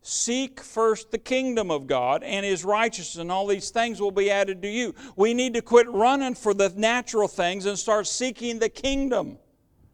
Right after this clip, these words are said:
And He'll give you the natural things. He said it in Proverbs. Here's wisdom. In one hand is long life, and the other hand is riches and honor. And here's the problem. If you run after long life, you miss it.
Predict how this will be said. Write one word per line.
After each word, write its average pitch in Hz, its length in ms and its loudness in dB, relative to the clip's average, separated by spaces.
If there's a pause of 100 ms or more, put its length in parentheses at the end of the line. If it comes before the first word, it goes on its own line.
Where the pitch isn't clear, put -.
(360)
And 226 140 4
He'll 277 160 8
give 254 340 4
you 269 160 2
the 240 120 2
natural 202 440 0
things. 151 560 -4 (400)
He 247 100 -4
said 285 240 8
it 285 80 -2
in 254 140 2
Proverbs. 254 640 4 (180)
Here's 262 320 0
wisdom. 247 420 0
In 220 160 -4
one 277 200 0
hand 262 320 0
is 185 180 0
long 247 320 2
life, 240 380 2
and 180 320 -4
the 202 100 8
other 254 220 2
hand 240 220 -2
is 170 160 -4
riches 240 380 2
and 240 120 0
honor. 247 420 0 (1300)
And 196 140 0
here's 247 280 2
the 254 100 -2
problem. 262 340 4
If 185 140 -4
you 262 200 -2
run 269 140 2
after 226 340 2
long 247 300 2
life, 240 300 2
you 208 120 2
miss 233 320 2
it. - 160 -6